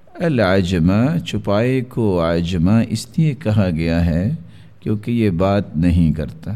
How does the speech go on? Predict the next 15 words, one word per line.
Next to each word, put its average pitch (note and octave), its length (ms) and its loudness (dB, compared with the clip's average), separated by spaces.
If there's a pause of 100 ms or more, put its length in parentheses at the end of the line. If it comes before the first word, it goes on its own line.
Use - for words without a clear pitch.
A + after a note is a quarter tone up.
(1160)
معدن G#2 680 2
اس - 260 -4
جگہ A2 340 0
کو D3 160 -4
کہتے F#2+ 520 -4
ہیں F2 340 2 (520)
جہاں G2 340 2
سے G2 240 -2
جواہر F#2 720 -2 (580)
اور F2 160 0
دیگر G2 500 -2
metals G2+ 720 -2
نکالی E2+ 500 -2
جاتی D#2 460 -4
ہیں، G2 220 -4